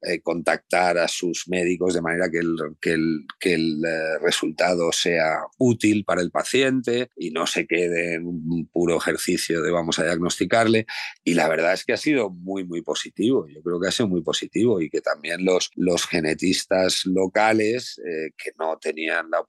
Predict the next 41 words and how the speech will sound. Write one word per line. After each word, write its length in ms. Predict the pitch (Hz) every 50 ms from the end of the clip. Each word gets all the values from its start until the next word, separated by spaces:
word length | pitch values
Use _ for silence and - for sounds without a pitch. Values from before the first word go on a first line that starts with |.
| 73
y 60 | 80 82
los 220 | 78 80 85 78
neuropediatras, 920 | 76 73 69 73 73 71 - - - 71 78 95 120 113 98 80 69 69
vamos, 320 | - 87 92 - - - -
que 120 | - - -
no 120 | 80 80
tenían 340 | - 85 80 78 78 80 80 80
la 80 | 78
oportunidad 500 | 78 - 80 78 - 78 78 80 80 82
de 60 | 85
tener 200 | - 80 80 80
estos 260 | 78 - - 87 80 76
diagnósticos, 760 | 87 80 78 85 90 90 - - - 90 87 92 98 101 -
pues 140 | - 73 -
yo 80 | 80 76
creo 160 | 80 85 87
que 40 | 87
lo 40 |
están 220 | 85 - - 98 98
disfrutando 540 | 98 90 - - 73 - 78 82 90 85 82
y 60 | 85
aprendiendo 440 | 82 - 80 78 85 85 80 80 76
muchísimo, 580 | 76 73 - - 120 117 - - 113 95 87
porque 200 | 82 80 80 78
claro, 200 | - 82 101 113
al 60 | 104
final 300 | - - 78 - 80 82
solo 200 | - - 95 95
aprendes 420 | 90 90 92 95 92 98 107 104 -
si 80 | 101
sabes 220 | 90 107 110 113 113
lo 100 | 104 92
que 60 | 87
tiene 180 | 80 - 80 80
el 60 | -
paciente, 480 | - - - - - 101 113 110 - 87
<laughs> 0 |
¿me 60 | -
entiendes? 460 | - - - - - 143 - 135 120
Si 140 | - 104 90
no, 220 | 85 92 104 -